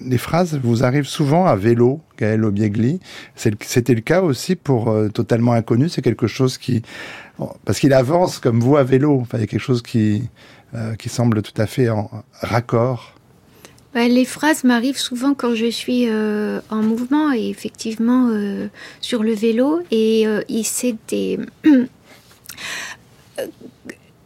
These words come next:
Speaker 2: ce qui m'arrive, euh, c'est, et,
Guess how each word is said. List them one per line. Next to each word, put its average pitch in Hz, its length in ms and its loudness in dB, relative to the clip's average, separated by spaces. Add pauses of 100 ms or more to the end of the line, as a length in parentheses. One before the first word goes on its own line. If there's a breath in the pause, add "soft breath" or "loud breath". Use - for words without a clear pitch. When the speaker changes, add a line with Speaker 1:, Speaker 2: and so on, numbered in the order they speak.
Speaker 2:
ce - 120 -2
qui 330 200 4
m'arrive, 294 480 4
euh, 247 320 6
c'est, 233 1000 2 (180)
et, 247 120 2